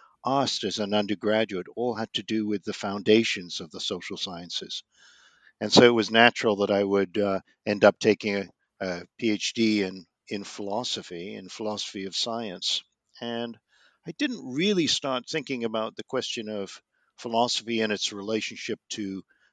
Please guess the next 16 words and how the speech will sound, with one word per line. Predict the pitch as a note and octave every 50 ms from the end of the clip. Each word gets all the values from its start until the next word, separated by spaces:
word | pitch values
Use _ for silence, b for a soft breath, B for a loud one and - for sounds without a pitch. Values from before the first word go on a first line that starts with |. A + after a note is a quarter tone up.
| _ _
nature | - G2+ A2 A2+ A#2+ A#2 - - A2+ G#2+ G2 F#2+
until | G2 F#2+ - - B2 A#2 G#2+
I | G#2
started | G2 - - - A2+ A#2 A2+ G#2 G2+ F2+
thinking | - - B2 - - A2+ G2+
about | F#2+ G2 F#2+ F#2+ G2 _
climate | - - A#2 A2+ A2+ G#2+ G2 -
change | - - G2 F2+ F2+ E2+ -
in, | G2 F#2 F#2+ G2+ - _ _
in, | G#2+ A2 G2 A2 - _ _
in | A2+ G#2 G2+
around | G2 G#2 G2+ F#2+ G2 - -
two | - G#2 F2+
thousand | - G#2+ G2 F#2+ F#2+ - - F#2+ F#2 F2+
eight. | F#2+ G2 F2+ F2 F#2+ - - - b b b b b b b b b b b b _ -
And | A2+ A2 G#2+ G#2+ G#2+ G#2 A2 -